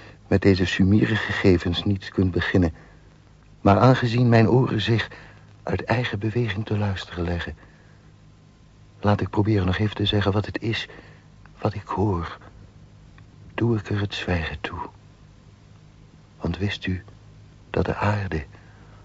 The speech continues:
als men op deze hoogte is gekomen... wel degelijk geluid maakt? Zo moeilijk te... reutelen... Nee, nee.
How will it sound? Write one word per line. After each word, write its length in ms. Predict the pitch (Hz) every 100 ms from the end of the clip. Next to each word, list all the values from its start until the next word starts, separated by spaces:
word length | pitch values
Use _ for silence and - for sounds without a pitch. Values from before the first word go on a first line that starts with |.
| -
als 240 | - 82 -
men 120 | 90
op 140 | 87
deze 240 | - 95 90
hoogte 360 | 85 90 -
is 100 | 92
gekomen... 480 | - - 87 87 78 - - - - - - - - -
wel 200 | - 71
degelijk 580 | 73 80 95 - 82 82
geluid 440 | - 82 78 82 76
maakt? 380 | 76 78 - - - - - - - - - - -
Zo 180 | - 95
moeilijk 440 | 104 117 127 110
te... 140 | - 98 - - - - - - - - - - - - - - - - - - - - - - -
reutelen... 600 | - 90 101 98 - 65 - - - - - - - - - - - - - - - - -
Nee, 180 | - 78
nee. 180 | 69 -